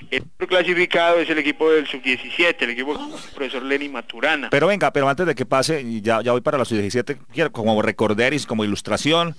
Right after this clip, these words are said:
Speaker 2: están en cuartos con Medellín, Águilas, este sí es Águila, Río Negro.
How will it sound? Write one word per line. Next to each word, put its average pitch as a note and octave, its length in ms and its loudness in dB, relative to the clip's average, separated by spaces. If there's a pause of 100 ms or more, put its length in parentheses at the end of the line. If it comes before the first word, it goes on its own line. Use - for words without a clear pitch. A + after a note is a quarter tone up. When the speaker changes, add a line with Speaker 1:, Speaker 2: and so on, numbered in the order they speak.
(380)
Speaker 2:
están D3 300 0
en F#3 80 0
cuartos E3+ 580 0
con C3 220 0
Medellín, B2+ 720 0 (280)
Águilas, C#3 680 0
este - 160 -2
sí D#3 80 2
es C#3+ 80 4
Águila, C3+ 300 2
Río A2 100 0
Negro. A2+ 340 0